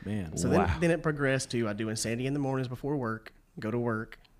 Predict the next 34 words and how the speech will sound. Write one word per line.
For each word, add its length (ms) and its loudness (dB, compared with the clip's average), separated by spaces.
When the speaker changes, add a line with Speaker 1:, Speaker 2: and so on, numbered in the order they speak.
Speaker 2:
come 140 -2
home, 260 0
do 120 2
it 60 0
again, 480 0
and 120 0
then 120 8
run 160 6
five 260 0
Speaker 1:
<laughs> 20 -2
Speaker 2:
miles. 300 -8
Speaker 3:
Oh, 280 4
man. 500 8
Speaker 2:
Uh, 140 -16
and 160 -4
then 80 -2
I 80 -2
got 200 -4
down 160 -4
to, 60 -6
like, 100 -6
a 60 -10
hundred 260 -6
and 120 -6
forty-five 760 -6
pounds, 320 -8
hundred 220 -8
forty-three 440 -2
Speaker 1:
Mm. 40 0
Speaker 2:
pounds. 380 -4
Speaker 1:
Man. 680 -20
Speaker 3:
Wow. 220 -4
Speaker 1:
That 300 -6
is 460 -6